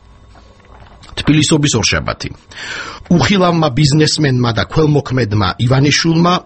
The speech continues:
უნიკალური საარჩევნო კამპანია წამოიწყო. „არ მხედავთ,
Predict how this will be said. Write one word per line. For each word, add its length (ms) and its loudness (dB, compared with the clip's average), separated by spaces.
უნიკალური 560 2
საარჩევნო 640 0
კამპანია 640 0
წამოიწყო. 580 -2
„არ 240 0
მხედავთ, 480 0